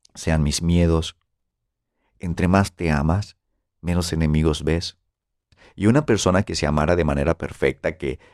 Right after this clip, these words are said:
eh, esto estaría muy complicado, yo mismo no me amo de manera perfecta, también dejo de amarme y también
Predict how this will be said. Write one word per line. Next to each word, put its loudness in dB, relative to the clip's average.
eh, 0
esto -2
estaría 0
muy 6
complicado, 2
yo 6
mismo 6
no 6
me 4
amo 6
de 4
manera 2
perfecta, -2
también 2
dejo 2
de 4
amarme 2
y -2
también 0